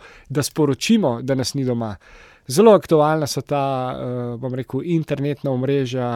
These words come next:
eh, socialna omrežja. In ko prispemo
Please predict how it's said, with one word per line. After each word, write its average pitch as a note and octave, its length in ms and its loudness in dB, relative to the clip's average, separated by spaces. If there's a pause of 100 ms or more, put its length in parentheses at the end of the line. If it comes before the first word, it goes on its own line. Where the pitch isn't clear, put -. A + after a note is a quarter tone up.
(140)
eh, A#2+ 640 -10
socialna C#3+ 500 0
omrežja. C3 560 0 (480)
In C3 140 -2
ko B2+ 160 -2
prispemo D#3+ 800 2